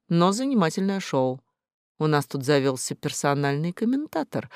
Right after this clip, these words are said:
который оказался совершенно не в состоянии пережить этот волнительный момент спокойно или хотя бы просто молча. Отец так остро болел за Эмму, что не мог усидеть на месте, подпрыгивал на стуле, словно его там иголками кололо, и без конца сыпал едкими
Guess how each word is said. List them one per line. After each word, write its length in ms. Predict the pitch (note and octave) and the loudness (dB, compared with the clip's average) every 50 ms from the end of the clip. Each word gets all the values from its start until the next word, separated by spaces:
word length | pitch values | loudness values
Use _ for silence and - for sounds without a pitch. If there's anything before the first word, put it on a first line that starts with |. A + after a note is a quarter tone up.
| - - - - _ | -20 -20 -20 -8 _
который 400 | - E3 D#3 - D#3+ D3+ D#3 - | 2 2 4 6 4 4 4 4
оказался 520 | - D#3+ - D#3 C3+ C#3+ D3 C#3+ - D#3+ | 2 0 0 0 2 2 0 0 -2 -4
совершенно 440 | - - D#3+ D#3+ - - F3 D#3+ F3 | -2 0 0 0 2 2 2 2 4
не 100 | F3+ F3+ | 2 2
в 60 | - | 0
состоянии 680 | - F3+ - - G#3 F#3+ F#3 F#3+ G3+ G3+ G#3 G#3+ A3 | -4 -8 -2 0 2 4 4 4 4 4 4 4 2
пережить 600 | G#3 - B3 A#3+ B3+ C4+ C4 C4 C4 A3+ E3 - - | 2 2 0 2 2 2 0 2 2 0 0 0 -4
этот 220 | - D3 D3 - - | -4 -4 -4 0 4
волнительный 720 | D#3 D3+ D3 C#3+ C#3 D3 D#3+ - - G#3 G#3 G#3+ A3 A#3+ | 6 6 6 6 4 0 -2 -2 -2 0 0 2 2 2
момент 480 | A#3+ A#3 A3 F#3 D#3+ C#3+ C#3 C3+ C3 - | 2 0 0 2 2 2 0 0 -2 -6
спокойно 680 | - - - G#3 - - - G#3 E3+ C#3+ B2+ B2+ C3 - - - - - - | -6 -4 -4 -4 -2 -2 2 2 2 2 2 0 -2 -4 -10 -16 -12 0 2
или 180 | E3+ E3 E3 | 4 6 6
хотя 400 | D#3 - F3 C#3+ - - D3 C3 | 6 4 2 0 2 2 0 2
бы 120 | B2+ D#3 - | 2 0 -2
просто 440 | - F#3+ F#3 F3+ - - - A#3 | 0 -2 -2 -2 -2 0 0 0
молча. 500 | A#3 B3+ C4 A3+ E3+ D3 - - - - - - - - - | 2 2 2 2 0 0 -2 -4 -4 -4 -6 -8 -16 -8 0
Отец 600 | - D#3+ E3 - - - G3 G#3 F#3 - - - - | 2 2 2 2 -2 -2 0 0 0 -2 -6 -2 0
так 240 | G3 F3+ - - - - | 0 0 0 -2 -6 -4
остро 380 | G3+ F#3 - - - - D3 | -4 -4 -4 -4 -2 0 2
болел 360 | C#3+ D3+ D#3 E3+ F#3 E3 C#3 | 4 6 6 6 4 4 2
за 160 | C3 - D3 - - - | 2 0 -2 -2 0 0
Эмму, 400 | E3 E3 F#3 G3 G#3+ A3+ A#3+ - - - - - | 2 4 4 6 4 4 2 0 -6 -14 -14 -14
что 200 | - - A3 G#3 | 4 6 8 8
не 120 | G3 F#3+ | 10 8
мог 340 | F3+ F3 F#3+ G#3 - - - | 8 8 6 4 2 -2 -6
усидеть 560 | C4+ - - A3+ G3 D3+ B2+ C#3+ C3+ - - | -6 -2 0 0 0 2 2 0 0 2 0
на 140 | D#3 E3 F3 | 0 0 2
месте, 560 | F#3+ G#3+ A#3+ A3+ F3+ - - - - - - - - - - _ | 2 0 0 0 -2 -4 -6 -8 -10 -10 -10 -12 -16 -20 0 _
подпрыгивал 640 | F#3 F3+ E3+ - - E3+ E3 D3+ C3+ D3+ D3+ D3 D3 | 4 4 4 4 4 4 4 4 4 4 2 2 4
на 160 | C#3+ C#3 C3+ | 2 0 0
стуле, 500 | - - - - - C3 C3+ C#3 D3+ D#3 | -2 -6 -8 -6 -4 -2 -2 -2 -2 -4
словно 380 | - - F3+ D#3+ D#3 C#3+ D#3+ | -4 2 4 4 6 6 6
его 240 | D#3+ D#3 D#3 E3+ F3 | 4 6 6 4 6
там 260 | - G#3 G3+ G#3+ A#3 | 6 6 6 6 6
иголками 600 | C4 B3 A#3 C4 B3 G3+ D#3 C3 - D3+ C#3+ C#3+ | 4 2 4 6 8 8 8 6 4 4 4 4
кололо, 420 | C#3 - E3 E3+ E3 D#3+ C#3 B2+ B2+ | 4 6 6 6 8 6 6 4 4
и 200 | - - G3+ F#3 | 2 2 0 0
без 280 | D#3+ D#3 D#3 - - | 2 2 0 0 -2
конца 420 | - - D3+ C#3 C3+ - - D#3 C3+ | -2 -2 0 0 0 0 0 0 0
сыпал 560 | - - - - F#3 G3+ F#3+ - B3+ B3 A3+ | 0 -2 0 2 2 2 2 0 0 2 2
едкими 760 | G3 C3+ A#2 C3 C#3+ D3+ D3+ - - - G#3+ G#3 G#3+ A3+ A#3 | 2 2 4 6 6 6 6 2 0 0 2 4 4 2 0